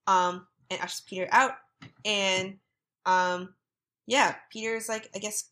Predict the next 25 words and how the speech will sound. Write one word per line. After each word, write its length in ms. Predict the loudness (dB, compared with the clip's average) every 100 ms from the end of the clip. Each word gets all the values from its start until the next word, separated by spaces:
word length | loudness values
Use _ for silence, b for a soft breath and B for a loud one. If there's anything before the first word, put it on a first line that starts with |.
| -10
a 40 |
little 300 | -8 -8 -10 _ _ _
butthurt 280 | -12 -10 -14 -16 -16
because, 640 | -6 -4 -4 -6 -12 -14 _ _ _ -6
um, 380 | -4 -2 -4 -10 _ _ -10
as 140 | -10
he 80 | -6
says 260 | -4 -4 -4
to 80 |
Gamora, 420 | -4 -4 0 -2 -4
who 160 | -8
he 100 | -6
later 280 | -4 -4 -4
meets, 480 | -6 -8 -8 -8 -6
um, 360 | -4 -2 -4 -10 _ _ _ _
"Hate 320 | -6 0 0
when 100 | 0
people 280 | -4 -6 0
back 240 | 2 2
out 120 | 0
of 80 | -2
a 60 | -6
deal, 360 | -8 -8 -8 -12 _ _
you 80 | -10
know? 300 | -4 -4